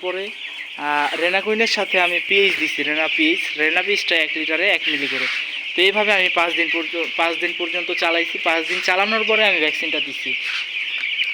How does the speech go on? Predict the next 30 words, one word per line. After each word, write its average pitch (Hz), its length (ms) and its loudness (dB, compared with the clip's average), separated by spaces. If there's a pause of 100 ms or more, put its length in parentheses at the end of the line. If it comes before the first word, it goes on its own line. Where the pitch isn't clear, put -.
(320)
তো - 100 -6
পাঁচ 196 200 2
দিন 220 140 2
চালানোর 233 420 4
পরে 233 220 4
আমি, 202 180 2
আহ, 165 1120 4
রাত্রে, 196 840 4 (460)
আহ, 147 420 4
রানীক্ষেত, 180 440 4 (380)
রানীক্ষেতের 185 540 2
যে 175 120 2
ভ্যাকসিনটা 160 420 2
আছে 165 200 2
সেই 160 140 2
ভ্যাকসিনটা 143 420 0
দিছি। 160 320 0 (440)
তো 151 60 2
রানীক্ষেতের 185 480 2
ভ্যাকসিনটা, 170 540 2 (720)
উম, 151 500 -4
দেওয়ার 175 340 4
পরে, 165 340 2 (640)
আহ, 143 400 2
রানীক্ষেতের 214 440 2
ভ্যাকসিনটা 208 340 2
দুই 190 140 4
ঘন্টার 180 260 2
পানিতে 170 320 2
দিই। 156 260 2